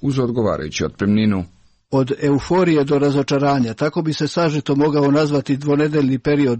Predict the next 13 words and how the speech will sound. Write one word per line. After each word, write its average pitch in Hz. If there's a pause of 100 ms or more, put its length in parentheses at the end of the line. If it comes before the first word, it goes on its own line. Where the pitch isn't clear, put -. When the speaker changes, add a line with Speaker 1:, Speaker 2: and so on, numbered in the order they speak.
(140)
Speaker 2:
od 135
potpisivanja 147
ugovora 139
o 139
proizvodnji 139
automobila 139
na 131
električni 143
pogon 139
u 135
fabrici 147
u 131
Kragujevcu 123